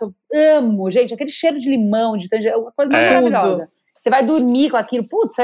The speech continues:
Speaker 1: é,
Speaker 3: É.
Speaker 1: tipo, muito bom.
Speaker 3: A gente tá
Speaker 1: Aí eu
Speaker 3: viciado.
Speaker 1: eu amo também, amo. E dá maior conforto, né? Cheirinho muito bom.
Speaker 3: Dá
Speaker 1: Aí
Speaker 3: uma
Speaker 1: eu
Speaker 3: paz.
Speaker 1: coloquei, eu coloquei assim, eu não qui-, eu preguicinha, não quis tirar o restinho da água que tinha do dia anterior,
Speaker 3: <laughs>
Speaker 1: pus só as gotinhas, fechei e falei, "Ah, tem um pouco de água, vai dar." Liguei,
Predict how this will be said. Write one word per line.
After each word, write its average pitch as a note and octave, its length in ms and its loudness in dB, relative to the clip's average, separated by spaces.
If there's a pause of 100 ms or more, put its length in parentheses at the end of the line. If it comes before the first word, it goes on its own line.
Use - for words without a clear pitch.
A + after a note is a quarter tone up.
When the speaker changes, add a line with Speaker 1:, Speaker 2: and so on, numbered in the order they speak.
Speaker 1:
é, E3+ 120 -2
Speaker 3:
É. G3+ 180 4
Speaker 1:
tipo, C#4+ 140 2
muito C#4 220 0
bom. F#3 240 -2
Speaker 3:
A G#3+ 200 0
gente A3+ 200 -2
tá B3 140 0
Speaker 1:
Aí C#4 160 2
eu B3 80 4
Speaker 3:
viciado. F3+ 320 -2 (320)
Speaker 1:
eu C4 200 2
amo C4+ 460 2
também, D#3+ 360 -2
amo. D3+ 360 -4
E F3+ 60 -6
dá G3+ 140 0
maior C4 160 0
conforto, B3 840 2
né? G#3 140 -6
Cheirinho A#3 260 -4
muito D4 120 -6
bom. C4 180 -6 (120)
Speaker 3:
Dá A3+ 120 2
Speaker 1:
Aí B3 60 4
Speaker 3:
uma B3 80 4
Speaker 1:
eu C4+ 40 -2
Speaker 3:
paz. D#4+ 220 2
Speaker 1:
coloquei, D4 720 2 (960)
eu G#3+ 100 -8
coloquei C4 420 0
assim, A#3+ 180 -4
eu A3+ 60 -6
não B3 100 -4
qui-, - 140 -10
eu A#3+ 180 -2
preguicinha, B3 1160 -2
não A3 160 -4
quis C4 260 -4
tirar B3 300 0
o - 20 0
restinho A3+ 400 -4
da G#3+ 100 2
água G#3 220 0
que G3+ 120 -6
tinha G#3 260 -6
do G3 100 0
dia G3+ 140 0
anterior, A3+ 440 2
Speaker 3:
<laughs> - 520 -6
Speaker 1:
pus F4 320 2
só A#3+ 240 2
as G#3 80 -2
gotinhas, E4 600 0
fechei E4 340 -2
e D#4+ 40 -4
falei, E4 180 -2
"Ah, - 40 -6
tem B3+ 120 0
um B3+ 40 -8
pouco B3+ 200 -4
de A#3+ 80 -6
água, B3 160 -4
vai C#4+ 120 -6
dar." G3+ 120 0
Liguei, B3 500 0